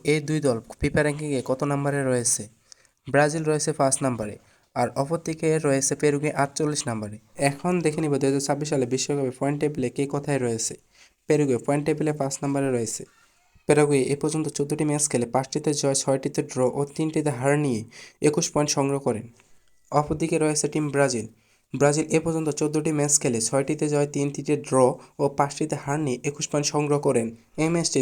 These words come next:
দুই দলের জন্য খুবই গুরুত্বপূর্ণ। দুই হাজার ছাব্বিশ সালে বিশ্বকাপে টিকিট কাটতে আর মাত্র পাঁচ পয়েন্ট দরকার এই দুই দলের, তাই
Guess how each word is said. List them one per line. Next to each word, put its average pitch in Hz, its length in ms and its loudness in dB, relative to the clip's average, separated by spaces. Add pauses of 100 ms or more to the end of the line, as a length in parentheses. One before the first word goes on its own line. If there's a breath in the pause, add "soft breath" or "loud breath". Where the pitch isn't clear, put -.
দুই 143 160 0
দলের 151 220 2
জন্য 151 140 0 (100)
খুবই 147 260 -2
গুরুত্বপূর্ণ। 143 480 -2 (140)
দুই 151 140 2
হাজার 151 200 2
ছাব্বিশ 156 300 0
সালে 147 240 0
বিশ্বকাপে 147 540 -2
টিকিট 151 260 0
কাটতে 151 300 0 (140)
আর 143 80 2 (100)
মাত্র 147 200 -2 (140)
পাঁচ 143 140 2 (100)
পয়েন্ট 147 260 0
দরকার 139 260 2 (140)
এই 143 140 6
দুই 147 180 0
দলের, 107 220 0 (180)
তাই 147 120 4